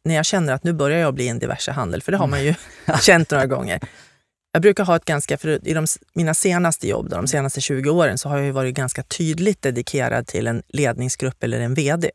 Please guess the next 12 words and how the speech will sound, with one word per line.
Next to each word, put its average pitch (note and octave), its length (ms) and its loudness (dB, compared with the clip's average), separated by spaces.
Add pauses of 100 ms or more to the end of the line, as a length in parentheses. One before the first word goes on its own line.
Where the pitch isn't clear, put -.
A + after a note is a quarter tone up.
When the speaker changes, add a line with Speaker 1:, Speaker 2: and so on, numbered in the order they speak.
(100)
Speaker 2:
Mm. A#2+ 200 -4 (800)
Speaker 1:
Och D3 60 -2
då F#3+ 80 4
har F3 60 6
jag D3+ 120 4
försökt - 520 2
att B2+ 100 -8
liksom B2 360 -4 (840)
säga D#3 920 0 (160)
till D3+ 180 -2
mig C#3 120 -2
själv, G#3 540 2